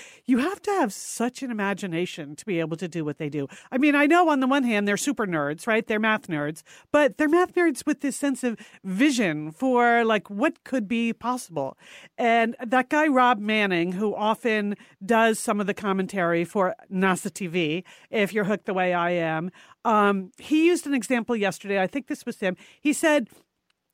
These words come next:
"Landing one of these things on Mars is like doing a Broadway musical if you've never had a chance to put the sets and the songs and the people and the staging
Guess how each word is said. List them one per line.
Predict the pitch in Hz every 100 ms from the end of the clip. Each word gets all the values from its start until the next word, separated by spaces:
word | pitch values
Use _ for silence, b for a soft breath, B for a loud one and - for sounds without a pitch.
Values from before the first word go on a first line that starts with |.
| - 233
"Landing | 214 226 285 294 339 311 285
one | 262 247
of | 208
these | 233 -
things | 226 214 214 208
on | 190 185
Mars | 180 156 143 139 170 - _ b b b _
is | 247 240 247 240
like | 226 214 208 - _ _ 214 -
doing | 269 320 330 311
a |
Broadway | 226 247 262 247 233
musical | 208 214 226 202 - 170 156 151 170 _ _ _
if | 240 247
you've | 247 220
never | 233 269 320
had | 262 262
a | 240
chance | - 233 214 -
to | - 226
put | 220 220 208 - _ _ _ _ -
the | 196
sets | - 262 247 247 - - _
and | 226 190 190
the | 175
songs | - 254 226 214 214 214 214 -
and | 208 190 180
the | 165
people | - 269 240 240 226 220 214 208
and | 185 180 170
the |
staging | 165 - 208 202 208 202 190